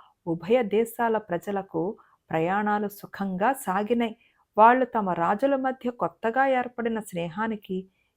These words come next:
ఎంతగానో సంతోషించారు. బేతాళుడు ఈ కథ చెప్పి, "రాజా, శాంతిసేనుడు ఎంత మహాదాత అయినా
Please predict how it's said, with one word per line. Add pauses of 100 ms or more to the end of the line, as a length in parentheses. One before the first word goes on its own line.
ఎంతగానో
సంతోషించారు. (480)
బేతాళుడు
ఈ
కథ (180)
చెప్పి, (320)
"రాజా, (380)
శాంతిసేనుడు
ఎంత
మహాదాత
అయినా